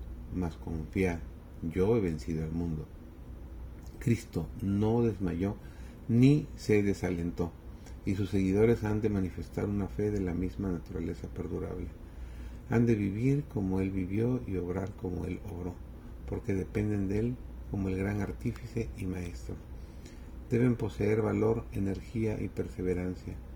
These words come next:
Aunque obstruyan su camino, imposibilidades aparentes, por su gracia han de seguir adelante. En vez de deplorar las dificultades, son llamados a superarlas. No han de desesperar de nada,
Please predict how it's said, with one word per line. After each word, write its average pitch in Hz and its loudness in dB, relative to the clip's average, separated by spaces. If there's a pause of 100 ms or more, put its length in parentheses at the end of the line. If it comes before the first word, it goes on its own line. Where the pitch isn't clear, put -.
(240)
Aunque 104 2
obstruyan 117 4
su 117 -4
camino, 120 2 (840)
imposibilidades 117 12
aparentes, 104 4
por 90 2
su 87 0
gracia 101 2
han 95 2
de 92 2
seguir 92 -4
adelante. 85 -2 (960)
En 104 4
vez 120 8 (160)
de 101 4
deplorar 95 6
las 104 2
dificultades, 98 0 (300)
son 95 0
llamados 90 0 (120)
a - -4
superarlas. 82 -2 (1000)
No 123 10
han 131 10
de 127 8
desesperar 101 4
de 98 2
nada, 92 2